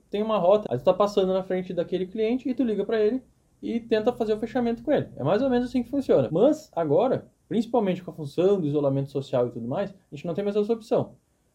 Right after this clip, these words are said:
Então, a gente não tem como simplesmente ligar pro cliente, dar o acaso dele atender e a gente, "Ô, já aproveitando que a gente tá falando, já vamos fechar esse negócio." A gente sabe que não vai funcionar bem assim, principalmente pra negócios muito grandes, né? O que eu recomendo nesse caso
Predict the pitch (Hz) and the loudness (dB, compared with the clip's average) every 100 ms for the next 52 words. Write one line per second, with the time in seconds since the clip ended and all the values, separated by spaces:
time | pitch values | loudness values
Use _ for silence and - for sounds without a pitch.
0 | _ 139 151 151 160 202 208 156 185 196 | _ -6 -2 4 4 4 -2 -6 -6 -4
1 | 185 254 247 208 208 202 170 185 190 165 | -2 0 0 -2 -6 -4 -4 -4 -4 -2
2 | 147 170 214 220 202 190 214 180 175 196 | 4 4 2 -2 0 0 -2 2 6 6
3 | 185 156 185 185 180 180 170 156 135 156 | 6 2 2 2 0 0 -2 -2 0 0
4 | 185 165 165 165 165 262 269 196 190 208 | 0 -4 -6 -4 -2 2 2 0 -2 -4
5 | 202 214 233 226 214 208 160 202 240 175 | -2 -2 -2 -4 -4 0 2 2 2 0
6 | 151 208 208 202 196 165 135 196 233 - | -2 -2 -4 -6 -6 -2 2 2 2 -6
7 | _ _ _ 151 151 220 254 - 185 160 | _ _ _ -12 0 2 2 -2 -4 -2
8 | 123 139 139 135 151 151 - - 143 143 | 0 0 0 4 2 2 -6 -6 -4 0
9 | 135 131 135 135 135 123 127 143 - 214 | 0 2 0 -2 -4 -8 -8 -10 -6 -4
10 | 208 208 226 233 226 254 233 233 233 170 | -4 -4 -2 -2 -2 -2 -2 -4 -4 -4
11 | 135 113 123 - - 151 196 190 175 156 | -6 -8 -16 -16 -10 -4 -2 0 0 0
12 | 135 117 110 - 151 214 202 | 0 0 -6 -4 0 2 0